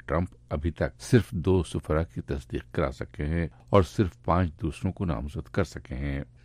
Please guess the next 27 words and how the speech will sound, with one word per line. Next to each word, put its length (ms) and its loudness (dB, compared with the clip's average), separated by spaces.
تاہم 260 6
ابھی 160 2
تک 340 -2
نہ 100 2
تو 120 2
جنوبی 360 -2
کوریا 420 -2
کے 120 -8
لیے 120 -4
کوئی 180 -6
سفیر 360 -4
نامزد 380 -2
ہوا 280 0
ہے، 120 -2
نہ 80 6
ہی 140 8
مشرقی 520 0
ایشیا 340 -2
اور 80 2
بحر 240 -4
الکاہل 380 -6
کے 360 -2
خطے 440 2
کے 200 2
امور 360 2
کے 80 -2
لیے 340 2